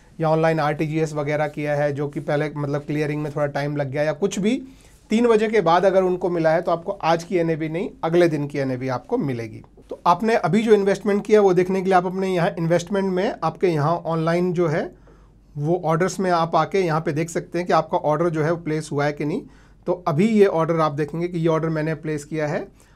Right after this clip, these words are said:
और ये अभी प्रोसेसिंग में है, यानी कि ये ऑर्डर चला गया है, लेकिन अभी मेरे पास उसके शेयर जो हैं वो नहीं मिले हैं और ये दिखा रहा है कि ये ऑर्डर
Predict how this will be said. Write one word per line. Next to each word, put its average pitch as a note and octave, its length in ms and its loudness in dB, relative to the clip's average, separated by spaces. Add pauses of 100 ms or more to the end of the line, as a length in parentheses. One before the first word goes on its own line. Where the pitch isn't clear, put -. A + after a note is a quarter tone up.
(160)
और D#3+ 140 -2
ये D#3 120 0
अभी F3 240 0
प्रोसेसिंग E3+ 580 -2
में F3+ 160 2
है, F#3 220 0
यानी E3 300 0
कि E3+ 120 -4
ये E3 120 2
ऑर्डर D#3+ 300 0
चला D#3 240 2
गया F3 180 2
है, F3 60 2
लेकिन E3+ 300 -2
अभी D#3+ 240 -4
मेरे D#3+ 200 0
पास E3 400 2
उसके E3 340 -4 (340)
शेयर E3+ 340 2
जो E3 120 0
हैं D#3+ 140 0
वो D#3+ 140 -2
नहीं D#3 240 0
मिले E3+ 240 2
हैं E3+ 240 -2
और D3+ 180 -2
ये D3+ 60 0
दिखा D3 240 -2
रहा D#3 120 0
है D#3+ 60 -6
कि E3 60 -4
ये D#3+ 60 0
ऑर्डर D3+ 300 0